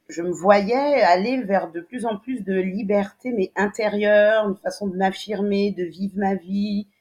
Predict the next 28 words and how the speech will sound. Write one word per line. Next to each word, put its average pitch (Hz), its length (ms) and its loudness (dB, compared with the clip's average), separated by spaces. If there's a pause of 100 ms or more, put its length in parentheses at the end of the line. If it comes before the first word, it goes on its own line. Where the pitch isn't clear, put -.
(460)
de 202 60 -10
cesser 208 360 -8
de 202 80 0
me 202 120 4
forcer, 220 480 -2
de 190 100 -4
vraiment 208 280 0
faire 220 240 -6
des 185 120 -4
choses 254 440 -4
qui - 160 -10
me 165 80 -2
nourrissaient, 196 580 0 (920)
sans 359 360 0
être, 302 320 0
euh, 220 520 -2
forcément 220 680 -2
ermite 214 600 -2
ou 202 60 -2
recluse, 233 440 0
mais 196 220 -2 (400)
où 269 80 0
je 254 100 -8
pouvais 254 220 0
être 262 120 -2
dans 240 140 -2
une 208 460 0
vérité 247 680 -2